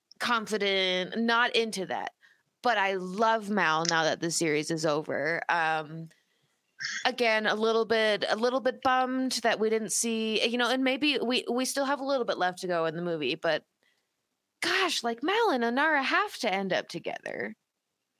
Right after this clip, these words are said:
I know, I know, I know. Um, so that is, that's a little bit of bummer for me, but, um, I loved all the different, the characters, um, the questions that you had with River, and then that last episode, wondering the whole time what's really going on with River,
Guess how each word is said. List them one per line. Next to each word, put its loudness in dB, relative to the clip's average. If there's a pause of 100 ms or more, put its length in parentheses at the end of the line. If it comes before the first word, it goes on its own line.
(100)
I 0
know, 0 (140)
I 0
know, 2
I 0
know. 0 (460)
Um, 2
so 2
that 2
is, -2 (100)
that's 0
a -4
little 0
bit 0
of 0
bummer 0
for -6
me, 0
but, 0
um, 2
I 4
loved 0
all 2
the -2
different, -2
the 0
characters, 0
um, 0 (120)
the 0
questions -2
that 0
you -2
had 0
with -4
River, 0
and 0
then -4
that -4
last -2
episode, -2
wondering 0
the 2
whole 2
time 0
what's 0
really 0
going 0
on 0
with -4
River, 0